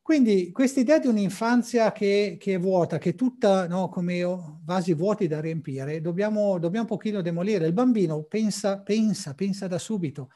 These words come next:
Se noi considerassimo gli atti di, di cui è capace un bambino per propiziarsi gli altri, no? A volte noi lo sgridiamo, no? Ma il bambino piccolo che corre nudo per la sala quando,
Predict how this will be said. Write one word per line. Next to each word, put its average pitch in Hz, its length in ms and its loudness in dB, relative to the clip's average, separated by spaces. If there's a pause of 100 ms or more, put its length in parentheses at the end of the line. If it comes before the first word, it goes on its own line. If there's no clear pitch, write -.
(340)
Se - 180 -4
noi 262 180 2
considerassimo 175 960 0
gli 175 100 0
atti 208 460 -4
di, 190 440 -2 (800)
di 175 140 -4
cui 269 200 0
è 240 40 2
capace 214 400 0
un 208 80 0
bambino 185 460 0
per 185 260 0
propiziarsi 208 880 -2
gli 165 100 0
altri, 135 640 -8
no? 170 140 -12
A 208 100 -2
volte 220 260 2
noi 190 140 2
lo 175 80 0
sgridiamo, 135 800 -4
no? 165 160 -8
Ma 185 280 -6 (920)
il 160 80 -6
bambino 220 340 4
piccolo 269 340 4
che 214 140 2
corre 220 380 6
nudo 220 300 4
per 196 160 4
la 185 120 0
sala 202 380 -2
quando, 180 720 -2